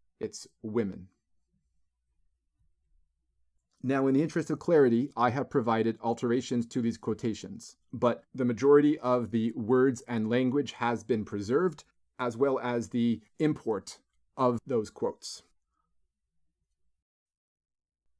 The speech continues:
Gorgo, then nine years old,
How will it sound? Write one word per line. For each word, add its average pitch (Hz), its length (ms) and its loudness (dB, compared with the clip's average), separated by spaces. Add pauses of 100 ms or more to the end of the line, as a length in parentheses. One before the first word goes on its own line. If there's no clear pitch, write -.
(640)
Gorgo, 123 560 4 (1200)
then 120 280 2
nine 127 200 2
years 123 220 0
old, 104 300 0